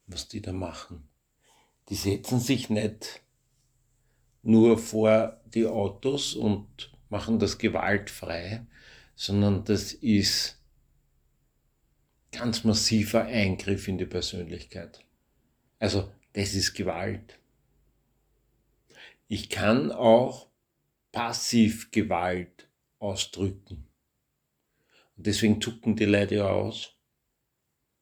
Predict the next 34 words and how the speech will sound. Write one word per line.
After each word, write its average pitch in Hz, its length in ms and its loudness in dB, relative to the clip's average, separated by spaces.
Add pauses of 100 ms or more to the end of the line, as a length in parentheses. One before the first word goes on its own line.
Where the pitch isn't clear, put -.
(600)
Deswegen 110 600 6
zerren's 110 420 0
die - 100 -2
von 110 200 0
den 107 140 6
Straßen 90 600 -4
und 101 120 0
beschimpfen's - 760 -2
die. 78 240 -14 (1900)
Wäre 120 280 8
das 123 280 -2
wirklich 185 520 4
gewaltfrei, 117 960 0 (3500)
würden 113 440 6
die 107 80 2
Leute 107 360 2
einfach 104 280 0
daneben 104 460 0
stehen 113 260 4
und 104 160 4
im 98 140 0
besten 104 380 0
Fall 104 340 2
oder 82 160 0
im 92 80 -2
schlimmsten 110 440 2
Fall 92 180 -8
eigentlich 90 360 -6
denken, 98 280 -2
sie 95 160 -4
sind 95 200 0
also 92 260 2
ein 98 80 -4
Trottel. 90 440 -2